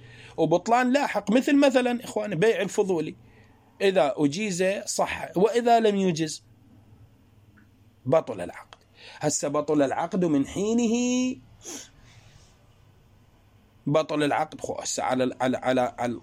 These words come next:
القائل بالكشف يقول: "بلي، بطل العقد من حينه". والقائل بال-، بال-، ب-، آه، النقل، القائل بالنقل عند الإجازة هي العقد نفسه،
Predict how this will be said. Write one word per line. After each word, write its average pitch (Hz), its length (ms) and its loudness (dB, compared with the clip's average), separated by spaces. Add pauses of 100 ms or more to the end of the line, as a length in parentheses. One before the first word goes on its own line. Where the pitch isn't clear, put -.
(100)
القائل 143 520 0
بالكشف 170 600 -2
يقول: 147 300 -2
"بلي، 107 240 -2
بطل 117 300 -4
العقد 143 360 -2
من 151 180 0
حينه". 101 420 -10 (4000)
والقائل 170 600 -2
بال-، 147 300 -8
بال-، 147 240 -6
ب-، 143 380 -2
آه، 120 500 -6
النقل، 139 480 -2 (1400)
القائل 117 340 -6
بالنقل 135 420 -2
عند 131 220 0
الإجازة 185 540 -2
هي 147 160 -2
العقد 101 380 -10
نفسه، - 360 -10